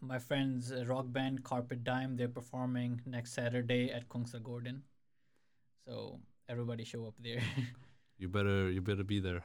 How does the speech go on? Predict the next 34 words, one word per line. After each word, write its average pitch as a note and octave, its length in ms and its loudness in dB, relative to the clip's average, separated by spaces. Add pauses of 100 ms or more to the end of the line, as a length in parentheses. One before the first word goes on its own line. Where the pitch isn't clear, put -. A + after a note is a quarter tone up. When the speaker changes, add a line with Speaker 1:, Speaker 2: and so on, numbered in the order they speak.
Speaker 1:
Yeah, F#2+ 340 2
you G2+ 80 4
should C#3+ 180 4
Speaker 2:
<laughs> G3+ 60 0
Speaker 1:
come F#3+ 120 0
as E3+ 140 -2
well D#3+ 120 2
if B2+ 140 -2
you C#3 60 0
enjoy, C3 260 0
like, B2 320 -2
uh, A#2 80 -4
photographing, A#2+ 720 -6
like, A2+ 180 -8
concerts A#2+ 480 -6
and A#2+ 100 -12
shit. - 200 -14 (420)
Speaker 2:
Oh, G#2 140 4
yeah. F#2 200 2
Are E2+ 60 0
you F#2+ 80 2
gonna G#2 160 4
be G#2+ 140 2
there A2 160 2
to G#2+ 240 -2
Speaker 1:
Yeah, D3+ 80 2
Speaker 2:
take D3+ 140 4
Speaker 1:
yeah. C#3 40 2
Speaker 2:
photos? B2 320 2 (240)
Speaker 1:
Uh, B2 460 0
I A#2+ 60 -4
think D#3+ 300 -4 (200)
they're, C#3+ 200 4
like, C#3 200 2